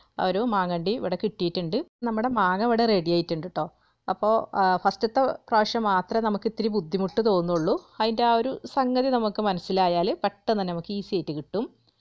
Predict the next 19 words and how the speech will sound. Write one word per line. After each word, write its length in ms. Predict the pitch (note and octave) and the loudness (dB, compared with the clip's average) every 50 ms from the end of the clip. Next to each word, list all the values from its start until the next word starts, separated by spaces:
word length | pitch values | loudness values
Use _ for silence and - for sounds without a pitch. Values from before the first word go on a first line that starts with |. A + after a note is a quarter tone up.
| _ _ _ _ _ _ - | _ _ _ _ _ _ -4
അപ്പോൾ, 280 | B3 A#3 - B3+ C4 B3+ B3+ B3 - - | -4 -2 0 0 2 2 2 0 0 2
ആ, 40 | A3 G#3 G3+ G3 | 2 4 4 2
മാങ്ങ 400 | G3 G3 F#3+ G3 G3+ G3+ G#3+ B3+ C4+ | 2 2 2 2 2 2 0 0 0
എടുക്കുമ്പോൾ 380 | B3 A3+ G#3 - G#3+ G3+ G#3+ A#3 | 0 0 -2 -2 -2 -2 -2 -2
ശ്രദ്ധിക്കേണ്ടത് 680 | A3 A3+ G#3+ F3+ F#3 F#3+ - G3 F#3+ F3+ F#3 F3+ - - - A3 | 0 -2 -2 -2 -2 -4 -2 0 0 0 0 -2 -2 0 0 0
അധികം 340 | G#3+ G3+ A#3 A#3 A#3+ C4+ C4+ A#3 | -2 -2 -2 -2 -2 -2 -2 0
നാരില്ലാത്ത 640 | A3 G#3 F#3+ F#3 F#3+ G3 A3 G#3 F#3+ F3+ F3+ - G#3 | 0 2 2 2 2 2 2 2 2 2 2 0 -2
മാങ്ങ 320 | G3 F#3 E3+ E3 E3 D#3+ | -2 0 0 0 0 -2
തന്നെ 180 | D#3 C#3 G#3 - F3+ | -4 -4 -4 -4 -4
എടുക്കാൻ 280 | A3 G3+ - - F3 D#3 | -4 -4 -2 -2 -2 -2
ശ്രമിക്കുക. 440 | - - D3 C#3 - - - F3+ A#3 C#4+ - _ - - _ _ - | -2 -4 -8 -10 -10 -6 -4 -4 -4 -4 -6 _ -20 -20 _ _ -6
അപ്പോൾ 120 | C#4 C#4+ D4+ | -2 -2 0
ഞാനിവിടെ 420 | C#4 C4 B3+ B3+ C4 C4 B3+ B3+ | 2 2 4 4 4 2 2 2
ഏകദേശം 400 | B3+ A#3 A#3 A3 A3 A3+ - B3+ | 2 2 2 2 2 2 2 0
ഒരു 60 | B3 B3+ | 0 2
നാല് 420 | A#3+ A3+ G#3 G#3 G#3+ A3 A#3+ C#4 C4 - | 4 4 4 4 4 4 4 2 0 0
മാങ്ങ 400 | G3 G3+ G3 F#3+ F#3 F3+ F#3 F#3 | 0 2 2 4 2 2 0 -2
കൊണ്ടാണ്, 380 | F3+ F#3 F3+ F3+ F#3 F3+ E3 - | -2 -2 0 2 2 2 2 2
മാങ്ങ 380 | F3+ F#3+ G3 G3 G3 G3 G3+ | 0 0 2 2 2 2 2